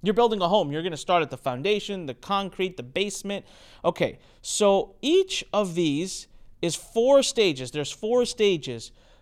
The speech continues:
Stage number one is when you're zero to hundred thousand dollars in revenue in the information marketing world. Stage two is when you are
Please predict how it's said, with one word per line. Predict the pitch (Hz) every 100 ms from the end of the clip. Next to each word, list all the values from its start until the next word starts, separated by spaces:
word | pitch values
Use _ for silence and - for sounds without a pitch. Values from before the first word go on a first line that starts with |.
| _ _ - _ _
Stage | - - 233 294 349 247
number | 254 302 285
one | 247 247 220 135 127 - _ _ -
is | 180 160
when | 196 190
you're | 185 160
zero | 139 185 254 277 294 302 - _ -
to | - 208
hundred | 160 - 220 233 247
thousand | - 220 214 202
dollars | 196 196 202 175
in | 180
revenue | 175 196 180 147 131
in | 151
the | 151
information | 180 185 202 196 190
marketing | 185 185 185 185
world. | 196 226 131 - - - - -
Stage | - - 214 240 226 -
two | - 349 294 170 175 - _ -
is | 202
when | 180 202 202
you | 220 226
are | 190 208 269